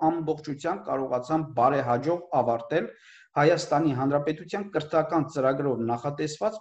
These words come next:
մինչև վեցերորդ դասարանների համար հայոց լեզվի և գրականության տրված նյութը։ Երկու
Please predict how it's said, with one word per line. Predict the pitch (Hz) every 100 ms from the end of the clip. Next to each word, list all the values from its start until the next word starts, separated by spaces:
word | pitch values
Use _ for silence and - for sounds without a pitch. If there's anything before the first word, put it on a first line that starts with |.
| 151
մինչև | 147 160 127 156
վեցերորդ | 175 165 143 120 120
դասարանների | 117 127 123 123 135 123
համար | 120 165 220 - - - _ _ 143
հայոց | 151 160 - 135
լեզվի | 127 185
և | 175 143
գրականության | 135 127 123 123 120 156 165 175 - -
տրված | 127 123 147 - 147
նյութը։ | 147 139 - - _ _ _ _ _ _ _ _ 131
Երկու | 170 196 240